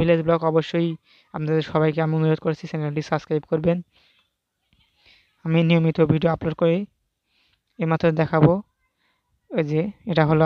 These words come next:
আমাদের বাদামি জামের গাছ, আর ওটা হলো আমাদের কামরাঙ্গা গাছ, আর এটা হলো আমাদের, তো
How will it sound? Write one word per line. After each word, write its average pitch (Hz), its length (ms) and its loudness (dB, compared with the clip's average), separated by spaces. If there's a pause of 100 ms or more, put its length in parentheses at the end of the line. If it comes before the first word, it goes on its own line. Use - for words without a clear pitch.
আমাদের 151 260 2 (260)
বাদামি 156 340 0
জামের 156 320 0
গাছ, 175 140 0 (1700)
আর 160 140 0
ওটা 147 160 0
হলো 156 140 2 (100)
আমাদের 156 300 0 (460)
কামরাঙ্গা 165 520 0
গাছ, 180 140 0 (1400)
আর 165 100 2
এটা 160 140 2
হলো 156 160 4
আমাদের, 156 280 0
তো 165 60 2